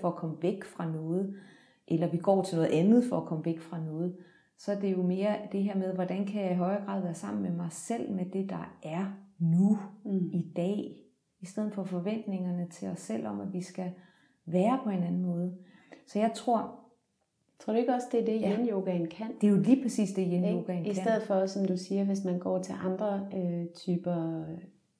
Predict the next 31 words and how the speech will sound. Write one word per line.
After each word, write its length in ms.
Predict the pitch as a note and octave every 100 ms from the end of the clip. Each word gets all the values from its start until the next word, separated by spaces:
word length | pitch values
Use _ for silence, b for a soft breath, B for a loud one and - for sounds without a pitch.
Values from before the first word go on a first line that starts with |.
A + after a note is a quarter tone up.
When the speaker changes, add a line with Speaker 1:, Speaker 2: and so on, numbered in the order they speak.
| F3+
Speaker 2:
yoga, 440 | F#3 F3+ F3+ G3
som 400 | F#3 - E3+ E3
måske 300 | F3+ F3 F#3
mere 180 | F3 E3+
sådan 240 | F3 F3 E3
dynamiske, 760 | F3+ F3+ F#3 F#3 F3+ - F3 E3+
yang-baserede 760 | E3 F3 F3+ F#3 - F3 E3+
yoga, 260 | E3+ E3 F3+
Speaker 1:
Mm. 60 | F3+
Speaker 2:
som, 320 | F3 E3 E3 B B B B B B B
okay, 400 | G3 G3 F#3 -
mit 260 | F3+ F#3 F#3+
mål 440 | F#3+ G#3 G3+ G3
er 420 | F3+ E3+ F#3+ F#3+ F#3+
at 80 | F3+
få 420 | - F3+ E3+ E3
benene 920 | G3 F#3+ F3 E3 E3 D#3+ E3 E3 F3 F3+ -
om 220 | - F3+
bag 160 | F3+ F3+
hovedet, 340 | E3 E3 E3
eller 180 | - E3+
<laughs> 220 | F3 F#3+
et 140 | F#3+ G3
eller 160 | F3+
andet, 240 | D3+ F3 A3
ikke? 140 | A#3
Vi 120 | G3+ F#3+
arbejder 540 | F3+ F#3 G3 F3 F3
os 140 | E3+ -
hen 180 | G#3+ G3
imod. 280 | F3+ F3+